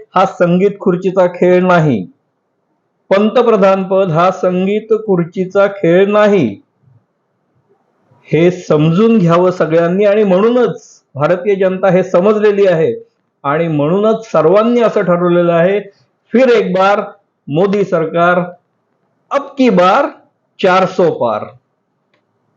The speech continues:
शेवटचा मुद्दा फक्त जो त्यांच्या भाषणातला, मला खरं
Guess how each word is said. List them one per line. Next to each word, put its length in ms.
शेवटचा 560
मुद्दा 300
फक्त 300
जो 80
त्यांच्या 440
भाषणातला, 720
मला 260
खरं 140